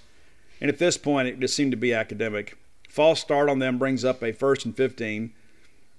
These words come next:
Kalen Geiger runs another end around for seven. Emmanuel Forbes chases him out of bounds. Miles Price then runs for eleven.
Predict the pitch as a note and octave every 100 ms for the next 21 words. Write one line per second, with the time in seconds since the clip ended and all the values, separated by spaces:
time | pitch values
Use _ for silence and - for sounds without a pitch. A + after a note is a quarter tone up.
0 | - - - - - - - - D#3+ D#3+
1 | D3+ C#3+ D3+ C#3+ C3+ C#3+ C#3 C#3+ E3 D3+
2 | C3 A#2+ A#2 B2 C3+ B2 - B2 B2 C#3+
3 | B2 B2 C3 C3+ - C3 B2 - C3+ C3+
4 | - A2 B2 A#2+ A2 A2 A#2+ C#3 - -
5 | - - - - - - - C#3 C#3 -
6 | C#3 C#3 C#3 C#3 B2+ C3+ C3+ C#3 A2+ A#2
7 | C3 A#2